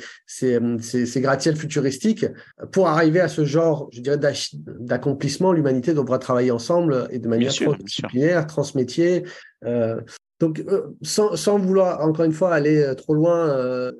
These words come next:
Speaker 1: donc sur ce deuxième cancer, tout va bien aujourd'hui ou tu, c'est, c'est un traitement, euh, pareil, chimio ou traitement ciblé ?
Speaker 2: Alors non, pour le, pour le, alors pour le cancer du rein, il n'y a pas de chimiothérapie, enfin pour ce
Speaker 1: Mhm.
Speaker 2: type de cancer-là, carcinome acé-, acéluclaire. Il y a de l'immunothérapie qui peut être faite,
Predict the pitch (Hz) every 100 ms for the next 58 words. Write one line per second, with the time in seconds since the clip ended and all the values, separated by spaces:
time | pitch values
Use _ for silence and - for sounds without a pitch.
0 | - 143 151 - 170 165 160 170 180 160
1 | 165 156 196 202 196 - 160 160 185 220
2 | 190 170 190 233 214 160 147 160 143 -
3 | 156 139 160 165 156 165 156 165 165 156
4 | 131 151 165 190 175 170 214 220 185 156
5 | 156 151 147 135 139 - 143 151 160 170
6 | 180 147 147 139 139 139 127 - 127 113
7 | 104 - 120 123 127 131 120 113 139 151
8 | 110 127 - 117 - 101 - - - 110
9 | 98 82 - 151 101 95 85 107 123 104
10 | - 98 95 - 90 - 113 - 92 90
11 | - 143 - - - - 113 107 127 143
12 | 139 120 110 - - 104 - 139